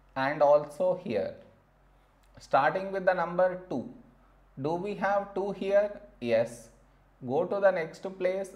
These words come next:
Do we have two here? Yes. So cut two right here. Next, number three.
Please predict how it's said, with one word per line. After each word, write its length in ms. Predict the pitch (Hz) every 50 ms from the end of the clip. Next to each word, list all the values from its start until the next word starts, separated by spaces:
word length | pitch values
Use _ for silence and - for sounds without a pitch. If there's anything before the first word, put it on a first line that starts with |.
| - - 139
Do 100 | 139 151
we 200 | 165 170 196 196
have 340 | - 185 180 190 185 - -
two 160 | 180 180 190
here? 420 | 180 185 185 185 190 196 196 190 - - -
Yes. 500 | 127 123 120 110 120 120 - - - - - - _ _ _ _ _ _ _ _ _
So 240 | _ - - 160 160
cut 520 | 160 160 - 160 175 185 185 - - - - - _ _ _ _
two 320 | 165 165 180 190 - 180 - - - - _ _ _ _ _ _ _ _ _ _ _ _ _ _ _ _ _ _ _ - 120
right 320 | 123 135 143 160 - - - -
here. 320 | 127 113 92 90 92 90 - - - - - _ - _ _ _ _ _ - _ - - _ _ _ _ _ _ _ _
Next, 360 | 127 131 143 139 135 - -
number 480 | - 190 196 196 196 202 202 202 202 - -
three. 300 | 170 139 - - -